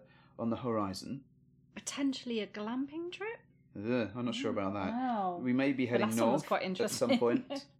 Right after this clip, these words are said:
Speaker 1: Um,
Speaker 2: Yeah.
Speaker 1: uh, past the wall. <laughs>
Speaker 2: Yeah. To, um, maybe visit a club in, up north.
Speaker 1: Yeah. Um, I think we, well, we know that, that our next episode will be Singapore, Australia rundown.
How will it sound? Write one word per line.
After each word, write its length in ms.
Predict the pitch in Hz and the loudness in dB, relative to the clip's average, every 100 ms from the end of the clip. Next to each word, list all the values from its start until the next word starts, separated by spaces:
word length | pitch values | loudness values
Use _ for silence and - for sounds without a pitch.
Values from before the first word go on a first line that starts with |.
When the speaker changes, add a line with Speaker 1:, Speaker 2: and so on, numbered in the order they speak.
| - | -8
Speaker 1:
Um, 600 | 110 101 104 104 143 120 - - | -2 0 0 0 -2 -8 -12 -4
Speaker 2:
Yeah. 260 | 220 226 - - _ | -2 -2 -6 -14 _
Speaker 1:
uh, 300 | 107 98 95 | -8 -4 -4
past 320 | 95 123 107 - | -4 -4 -4 -6
the 80 | |
wall. 360 | 104 101 110 120 - - | -6 -2 -2 -4 -12 -12
<laughs> 180 | 143 147 | -6 2
Speaker 2:
Yeah. 280 | 226 233 - 175 - - - - | 4 2 0 -4 -8 -20 -14 -6
To, 480 | 254 233 214 208 202 - | -4 -2 -2 -4 -6 -4
um, 380 | 214 208 202 | -4 -2 -2
maybe 220 | 202 190 185 | -4 -4 -6
visit 420 | 196 185 - - - - | -6 -6 -6 -14 -14 -14
a 60 | |
club 220 | - 214 190 | -12 -12 -8
in, 360 | 185 185 185 185 - | -6 -4 -6 -10 -10
up 140 | 180 214 | -10 -4
north. 340 | 254 285 - - | -4 -6 -14 -2
Speaker 1:
Yeah. 220 | 120 127 - - - - - - | 0 0 -2 -20 -20 -20 -20 -14
Um, 540 | - 98 95 98 95 95 - - - - | -8 -6 -4 -4 -6 -8 -14 -20 -20 -14
I 120 | 123 117 | -10 -10
think 560 | - 160 147 - - - - - | -4 -2 -2 -4 -16 -20 -20 -4
we, 200 | 127 135 | -2 4
well, 140 | 135 113 | 6 6
we 100 | 127 | 6
know 180 | 147 | 4
that, 300 | 127 113 117 | 4 2 -2
that 120 | 113 113 | -2 2
our 80 | 107 | 4
next 340 | 139 143 - | 2 0 -2
episode 420 | 127 113 - 107 | -2 -2 -4 -4
will 160 | 107 104 | -2 -4
be 360 | 104 107 104 101 - - - - | -2 -2 -2 -6 -20 -20 -20 -8
Singapore, 680 | - 151 139 - 127 120 101 | 0 2 2 2 2 4 2
Australia 500 | - - 120 117 107 | 0 2 4 6 4
rundown. 460 | 107 107 107 123 | 2 4 4 4